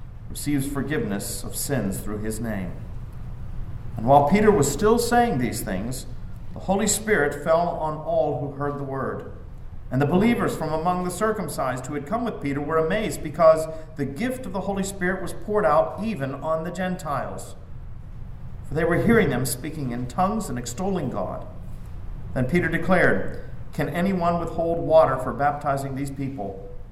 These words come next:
who have received the Holy Spirit just as we have?" And he commanded them to be baptized in the name of Jesus Christ. Then they asked him to remain for some days.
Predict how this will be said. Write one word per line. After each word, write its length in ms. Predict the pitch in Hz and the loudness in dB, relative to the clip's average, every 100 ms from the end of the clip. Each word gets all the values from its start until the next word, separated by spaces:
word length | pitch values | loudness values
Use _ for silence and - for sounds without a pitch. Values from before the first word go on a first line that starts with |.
| - | -6
who 80 | 117 | -2
have 200 | 127 123 | 0 0
received 420 | 120 - 175 175 | -2 0 -2 -2
the 80 | 151 | -2
Holy 200 | 156 147 | -2 -2
Spirit 540 | - 143 143 143 - | -4 0 0 0 -2
just 420 | - 165 143 - - | 2 2 2 -2 -4
as 220 | 143 135 | -2 -2
we 220 | 131 175 | -4 -4
have?" 280 | 123 104 - - - - - - - - - - - | -4 -4 -4 -8 -10 -10 -12 -12 -12 -12 -12 -10 -10
And 100 | 95 | -6
he 80 | 107 | -4
commanded 460 | 123 156 165 151 135 | -2 2 4 4 4
them 160 | 110 | 0
to 80 | 120 | 0
be 100 | 113 | -2
baptized 640 | 101 131 135 - 110 110 113 | 2 2 2 0 -2 -2 -4
in 80 | |
the 60 | 110 | -4
name 240 | 113 113 | -4 -4
of 80 | 117 | -6
Jesus 320 | 110 107 113 - | -6 -8 -8 -6
Christ. 500 | 101 95 80 - - - - - - - - - - | -4 -4 -4 -10 -10 -10 -10 -8 -10 -10 -8 -8 -2
Then 100 | 107 | 0
they 120 | 107 | 0
asked 340 | 107 139 - - | 4 4 4 2
him 120 | 107 | -4
to 120 | 117 | -2
remain 520 | 110 110 110 98 90 - - - - - - - | -2 0 0 0 -2 -2 -6 -6 -8 -8 -8 -8
for 120 | 107 | -6
some 720 | 98 - 95 87 - - - - - | -4 0 2 2 0 -6 -8 -8 -2
days. 500 | 92 80 - - | -2 -2 -4 -6